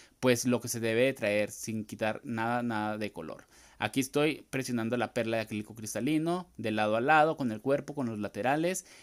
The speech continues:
Me la voy llevando hasta donde corra. Ahí humedecí un poquito más el pincel. Recuerden que yo les digo, si no corre el acrílico, solamente humedezcan el pincel. Voy difuminando, difuminando. Ustedes pueden ver cómo va corriendo el acrílico hacia punta. Y ya después con los laterales del pincel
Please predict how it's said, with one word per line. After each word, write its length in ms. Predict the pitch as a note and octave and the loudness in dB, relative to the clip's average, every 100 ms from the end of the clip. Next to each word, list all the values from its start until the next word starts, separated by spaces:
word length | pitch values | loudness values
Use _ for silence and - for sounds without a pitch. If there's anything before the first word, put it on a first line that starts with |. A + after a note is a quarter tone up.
| - | -18
Me 220 | - C3 | -4 2
la 80 | A#2+ | 4
voy 180 | A2 A2 | 4 4
llevando 420 | A#2 A#2+ A#2+ B2+ | 2 2 2 2
hasta 340 | A#2 A#2 - A2 | 2 -2 0 -2
donde 360 | G2+ G2+ G2+ | 0 -2 -6
corra. 480 | - D#3 D#3 F3+ - | -2 0 0 -2 0
Ahí 240 | A2+ A#2 | 0 0
humedecí 480 | A#2 A#2 B2 A2+ - | 0 0 0 0 -2
un 80 | A2 | -6
poquito 320 | A2+ A2+ A#2 | -8 -8 -6
más 160 | A#2 A2+ | -6 -6
el 80 | B2 | -6
pincel. 480 | A#2 G#2 A#2+ E3 | -6 -4 -4 -4
Recuerden 380 | F3+ A#2+ A2 A#2 | -6 -2 -2 -2
que 100 | A#2+ | -2
yo 80 | A2+ | -2
les 180 | G#2+ A2+ | 0 -2
digo, 220 | A#2 B2 | -4 -4
si 100 | A#2 | -4
no 140 | G#2 | -4
corre 220 | G2+ C3 D#3 | -2 -2 -2
el 60 | |
acrílico, 520 | D#3 D3+ C#3 C3+ D#3 | -4 -2 -2 -2 -2
solamente 580 | D3 A#2+ G#2+ A2+ A2+ B2 - | -2 -2 -2 -2 -4 -6 0
humedezcan 720 | C3 A#2+ A2 G#2 G#2 - A2+ | 2 2 2 0 -2 -4 -6
el 100 | A2 | -2
pincel. 440 | D#3 D3+ D#3 F#3 - - - - | -2 -2 -2 -4 -8 -20 -20 -2
Voy 160 | A#2+ | 2
difuminando, 680 | A#2+ B2+ B2+ A2+ C3 D3+ D3+ | 4 2 0 2 4 2 2
difuminando. 540 | D#3+ C3+ A#2 A2+ B2 D3 | 0 -2 -4 -2 -4 -6
Ustedes 220 | B2 A2 | -8 -6
pueden 480 | A2+ A2 A#2 A#2 A2 | -4 -2 -4 -4 0
ver 240 | A#2+ C#3 | 0 0
cómo 260 | - A2+ A2+ | -2 -2 0
va 140 | A2 | 0
corriendo 300 | A#2+ A#2 A2+ | -2 -4 -2
el 80 | A#2 | -2
acrílico 360 | - G#2+ G#2 | -4 -6 -6
hacia 160 | A2+ G2+ | -8 -8
punta. 480 | - D3+ D#3 F#3+ G3+ | -2 -2 0 -2 -2
Y 140 | C#3+ B2 | -2 0
ya 100 | G#2+ | 0
después 260 | G#2+ A2+ | -4 -8
con 140 | - B2 | -4 -2
los 100 | B2+ | -2
laterales 460 | B2 B2+ A2 A2+ | -2 -2 -2 -2
del 120 | C#3 | -4
pincel 440 | C3+ D3+ D3+ F3 | -4 -4 -4 -6